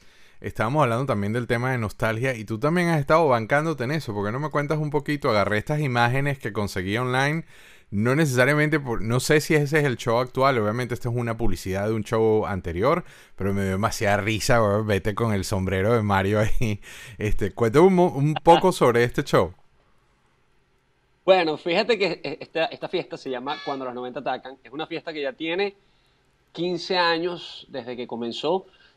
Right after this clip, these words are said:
Speaker 2: Yo tengo trabajando con la fiesta aproximadamente siete años. Eh, irónicamente,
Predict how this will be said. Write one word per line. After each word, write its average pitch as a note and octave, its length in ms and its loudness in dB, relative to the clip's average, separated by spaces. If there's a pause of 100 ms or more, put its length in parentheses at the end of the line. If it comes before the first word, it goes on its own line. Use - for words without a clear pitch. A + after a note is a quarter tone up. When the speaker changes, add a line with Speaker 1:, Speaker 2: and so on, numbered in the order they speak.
Speaker 2:
Yo D3+ 160 0
tengo F3 280 2
trabajando E3 420 2
con F3 100 0
la E3+ 80 0
fiesta D#3+ 300 -2
aproximadamente C3+ 720 -6
siete E3 360 -4
años. C#3+ 500 -4 (500)
Eh, C3+ 440 -4
irónicamente, C#3+ 1080 -2